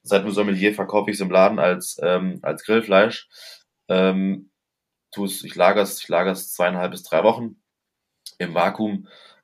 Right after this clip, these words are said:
ähm, schmeiß es auf den Grill und ich hab ein unfassbar leckeres und zartes, äh,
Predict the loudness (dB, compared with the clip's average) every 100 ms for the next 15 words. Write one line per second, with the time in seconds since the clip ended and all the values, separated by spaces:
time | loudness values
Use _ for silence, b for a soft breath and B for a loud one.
0 | _ 0 2 0 -6 -6 -8 -2 -2 -2
1 | -4 -4 -4 -2 0 -2 -2 -6 -6 -8
2 | -10 -8 -6 -6 -10 -2 -2 0 0 2
3 | 2 0 -4 -6 -10 -6 -2 -2 -2 -10
4 | -10 -4 -2